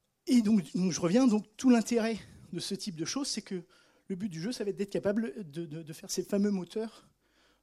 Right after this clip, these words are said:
de distribution, euh, de, de tous vos microservices. Pour rappel, hein, de, de, dans notre cas, c'est, euh, des encodeurs vidéo, encodeurs audio,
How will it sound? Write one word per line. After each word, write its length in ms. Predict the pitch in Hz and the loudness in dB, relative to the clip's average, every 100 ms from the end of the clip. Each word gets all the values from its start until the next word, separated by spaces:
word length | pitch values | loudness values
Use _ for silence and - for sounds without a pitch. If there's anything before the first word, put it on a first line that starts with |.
| 165 | -16
de 220 | 151 196 | -8 -8
distribution, 840 | 156 180 - - 165 165 - 220 220 _ - | -4 -6 -4 -4 -4 -4 -4 -6 -6 _ -10
euh, 260 | 170 180 | -10 -8
de, 200 | 156 165 | -10 -10
de 180 | 156 151 | -8 -10
tous 160 | 139 185 | -10 -8
vos 60 | |
microservices. 520 | 175 165 190 160 135 - _ _ _ _ | -8 -8 -8 -8 -12 -16 _ _ _ _
Pour 140 | 160 | -14
rappel, 280 | 139 - 214 | -10 -8 -6
hein, 160 | 202 185 | -6 -8
de, 140 | 147 | -10
de, 240 | 147 165 151 | -12 -14 -12
dans 140 | 151 | -10
notre 140 | 143 | -10
cas, 140 | - 202 | -6 -6
c'est, 240 | - 175 | -4 -4
euh, 100 | 143 | -4
des 140 | 139 143 | -8 -16
encodeurs 320 | - 147 139 | -16 -14 -12
vidéo, 480 | 135 160 196 208 180 | -10 -6 -2 0 -2
encodeurs 320 | 143 139 123 | -2 -6 -8
audio, 560 | 127 147 196 202 190 | -10 -6 -4 -2 -4